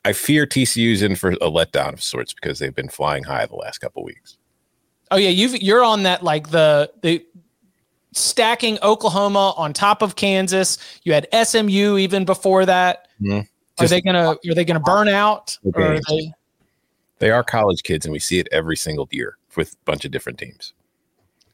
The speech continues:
Speaker 2: I'm just, I saw Texas Tech put up five twenty-seven. I saw Baylor put up four fifty-seven.
Speaker 1: Yeah.
Speaker 2: Central Michigan got over five hundred.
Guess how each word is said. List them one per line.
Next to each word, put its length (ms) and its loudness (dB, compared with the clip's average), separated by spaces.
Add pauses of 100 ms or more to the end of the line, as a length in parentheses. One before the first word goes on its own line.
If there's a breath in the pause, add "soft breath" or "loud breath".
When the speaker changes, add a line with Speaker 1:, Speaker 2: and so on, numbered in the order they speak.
Speaker 2:
I'm 120 0
just, 360 -2
I 100 0
saw 320 2
Texas 400 -2
Tech 240 2
put 140 0
up 120 0
five 280 2
twenty-seven. 920 -2
I 120 -6
saw 240 0
Baylor 420 2
put 180 -2
up 160 -2
four 220 0
fifty-seven. 840 0
Speaker 1:
Yeah. 40 -10 (440 soft breath)
Speaker 2:
Central 420 -2
Michigan 680 0
got 200 2
over 240 2
five 300 2
hundred. 420 0